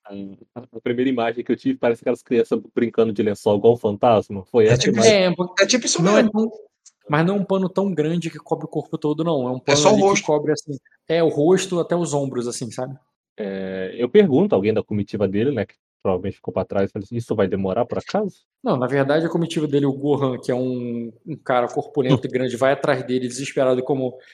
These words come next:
Speaker 3: guarda-costas, né, pra ver se ninguém vai chegar ali nele, vai
Speaker 2: Igual
Speaker 3: fazer
Speaker 2: quando,
Speaker 3: alguma merda,
Speaker 2: igual quando
Speaker 3: e
Speaker 2: eu me
Speaker 3: fica
Speaker 2: simulo
Speaker 3: atrás.
Speaker 2: do palco.
Speaker 3: E o, e o Mãos Pesadas, cara, que você conhece ele, ele participou do torneio, ele foi, inclusive, ele tava
Speaker 1: Uhum.
Speaker 3: naquele torneio teu.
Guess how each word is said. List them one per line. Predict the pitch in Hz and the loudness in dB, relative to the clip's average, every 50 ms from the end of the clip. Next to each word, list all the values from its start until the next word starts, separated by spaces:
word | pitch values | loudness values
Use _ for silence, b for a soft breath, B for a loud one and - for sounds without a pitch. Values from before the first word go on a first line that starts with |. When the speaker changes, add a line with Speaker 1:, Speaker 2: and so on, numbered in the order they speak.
| b b - | b b 0
Speaker 3:
guarda-costas, | 143 139 185 233 226 - 226 208 - - 151 | 2 4 4 4 2 4 4 4 4 2 -2
né, | 135 | -2
pra | - 139 | -2 -2
ver | 131 143 | -2 -2
se | - 160 | -2 -2
ninguém | 151 135 131 139 135 139 | -4 -2 0 0 0 0
vai | 127 127 131 131 135 135 | 0 -2 -2 -2 -2 -2
chegar | 135 - 143 131 131 127 | -2 -2 -4 -4 -2 -2
ali | 127 123 127 127 | -2 -4 -4 -4
nele, | 127 120 131 143 151 135 131 120 | -4 0 0 2 2 2 2 0
vai | |
Speaker 2:
Igual | 120 123 - | 0 -2 0
Speaker 3:
fazer | - | 2
Speaker 2:
quando, | 196 185 196 | 0 2 2
Speaker 3:
alguma | 196 - 123 | 0 -2 -2
merda, | 120 120 123 147 165 170 185 - _ _ - | -2 -2 -2 -2 -2 -2 -4 -8 _ _ 4
Speaker 2:
igual | 151 165 170 | 4 6 6
quando | 165 196 170 | 6 4 6
Speaker 3:
e | 185 | 6
Speaker 2:
eu | 180 | 6
me | 185 | 6
Speaker 3:
fica | 160 143 | 6 4
Speaker 2:
simulo | - 175 - 165 170 170 | 4 4 4 6 6 6
Speaker 3:
atrás. | 165 170 160 | 6 6 6
Speaker 2:
do | |
palco. | 180 180 175 165 160 - - _ _ _ _ _ _ _ _ _ _ _ _ _ - 196 | 6 6 6 6 4 -4 -20 _ _ _ _ _ _ _ _ _ _ _ _ _ -4 -2
Speaker 3:
E | 185 190 214 | 0 0 2
o, | 233 233 233 226 220 214 214 214 | 2 2 2 0 0 -2 -4 -2
e | 196 190 | 0 2
o | 214 202 | 2 2
Mãos | 180 202 202 202 - | 2 2 -2 -2 -2
Pesadas, | - 214 170 135 165 156 - 247 - | -2 -4 -2 -2 -2 -2 -4 -4 -2
cara, | - 151 | -2 -4
que | - - | -4 -2
você | 151 143 - 175 - | -4 -4 -4 -4 -4
conhece | - 151 147 160 160 - - 139 | -4 -4 -2 -2 -2 -2 -2 -2
ele, | 143 170 185 | 0 0 0
ele | 165 135 - | -2 -2 -4
participou | - 143 - - - 143 - 151 151 | -6 -8 -8 -8 -10 -6 -2 -2 -2
do | 143 147 | -2 0
torneio, | - 143 117 123 117 123 160 180 160 117 107 - - | -4 -4 -4 -2 -2 -2 -2 -2 -4 -6 -8 -8 -4
ele | 156 131 127 | -4 -4 -2
foi, | - - 147 139 | -2 -2 -2 -2
inclusive, | 147 151 147 147 127 117 131 139 | -2 -2 -4 -4 -4 -2 -2 -2
ele | 147 165 185 | -2 0 2
tava | 190 190 - | 2 2 2
Speaker 1:
Uhum. | 214 | 0
Speaker 3:
naquele | 202 190 - - 160 | -2 -4 -4 -6 -8
torneio | - 170 156 165 165 160 160 | -6 -4 -2 0 0 -2 -2
teu. | 156 143 131 127 131 - | -2 0 0 -2 -2 -6